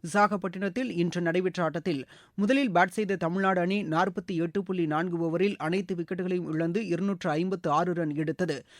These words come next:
இருநூற்று ஐம்பத்தி ஏழு ரன் எடுத்தால் வெற்றி என்ற இலக்குடன் களமிறங்கிய விதர்பா அணி நாற்பத்தி மூன்று புள்ளி ஐந்து ஓவரில் நான்கு விக்கெட்டுகளை மட்டுமே இழந்து வெற்றி இலக்கை எட்டியது.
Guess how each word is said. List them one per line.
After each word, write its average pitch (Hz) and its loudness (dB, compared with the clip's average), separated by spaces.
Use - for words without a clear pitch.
இருநூற்று 247 4
ஐம்பத்தி 220 2
ஏழு 208 4
ரன் 214 0
எடுத்தால் 190 0
வெற்றி 175 -2
என்ற 185 -2
இலக்குடன் 175 -2
களமிறங்கிய 170 0
விதர்பா 175 2
அணி 160 2
நாற்பத்தி 226 6
மூன்று 214 2
புள்ளி 202 2
ஐந்து 185 2
ஓவரில் 185 2
நான்கு 190 2
விக்கெட்டுகளை 190 -2
மட்டுமே 175 0
இழந்து 165 2
வெற்றி 170 -2
இலக்கை 175 0
எட்டியது. 160 0